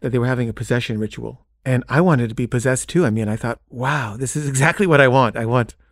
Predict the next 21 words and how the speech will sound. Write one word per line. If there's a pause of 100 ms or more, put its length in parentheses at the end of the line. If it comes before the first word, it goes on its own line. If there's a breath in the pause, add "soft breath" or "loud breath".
(100)
I
want
this." (720)
And
I
was
just
so
excited. (340)
And
I
wanted
to
meet
them (240)
and
befriend
them
and
join
them.